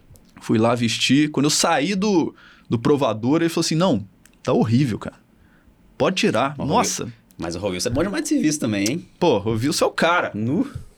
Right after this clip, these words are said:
Speaker 1: Rovilson é o cara, sou fã dele. Ele falou, "Pode tirar."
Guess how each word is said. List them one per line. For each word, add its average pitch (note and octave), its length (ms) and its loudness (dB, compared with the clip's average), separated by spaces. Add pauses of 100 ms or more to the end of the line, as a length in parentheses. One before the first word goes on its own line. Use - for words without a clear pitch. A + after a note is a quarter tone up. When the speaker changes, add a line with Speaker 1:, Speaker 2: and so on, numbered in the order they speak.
(400)
Speaker 1:
Rovilson B2+ 360 2
é - 20 2
o - 60 0
cara, C#3 280 2
sou B2+ 160 -6
fã G3 240 0
dele. A#2 340 2 (140)
Ele - 100 -14
falou, C3+ 160 2
"Pode G#3 260 -2
tirar." C#3+ 400 0